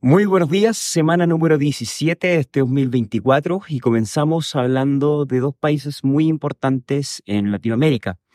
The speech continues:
Vamos a comenzar con el más, eh, y el líder de Hispanoamérica, que es México. Este país, eh, todos sabemos que ha sufrido, eh, largas crisis por muchos meses, principalmente por la alta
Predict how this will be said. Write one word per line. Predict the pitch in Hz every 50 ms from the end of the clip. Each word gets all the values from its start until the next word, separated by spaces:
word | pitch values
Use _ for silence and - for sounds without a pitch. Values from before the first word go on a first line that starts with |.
| - - - - _ _
Vamos | - 127 127 143
a |
comenzar | - 143 139 131 123 - 147 139 127
con | - 139 120
el | 107 104 101
más, | 104 110 127 147 156 135 - - - - - - 71
eh, | 95 107 110 107 104 104 101 92
y | - 101
el | 104 101 101
líder | 110 135 147 143 135 131 135 113
de | 101 107 101
Hispanoamérica, | 98 85 104 98 95 _ _ - 127 131 135 127 120 131 139 135 131 123 - 135 127
que | 117 - 113 107
es | 110 104 - -
México. | 101 104 117 135 139 - - 147 - - - - _ _ _ - - - - - - - _ -
Este | 120 127 - - 151
país, | - 143 143 156 156 170 185 175 - - - -
eh, | 101 110 110 113 110 107 104 104 104 101 _ -
todos | - 120 123 131 -
sabemos | - 127 110 113 131 147 151 143 127
que | - - 120
ha | 107 113
sufrido, | - - 113 - - 127 123 123 123 123 120 120 117 117 113 _ _ _ _ - _ _ _ _ _ -
eh, | - 98 98 98 95 92 90 87 82
largas | 98 117 127 135 131 120 -
crisis | - - 135 143 143 - - 123 127
por | - - 104 101
muchos | 107 123 127 - 127 110
meses, | 107 110 131 151 147 - - 113
principalmente | - - 107 98 - 117 104 - 107 104 104 117 117 113 104 - 110
por | - 107 98 95
la | 95 92 - _ -
alta | - 107 113 120 123 123 107 - - 107 101 110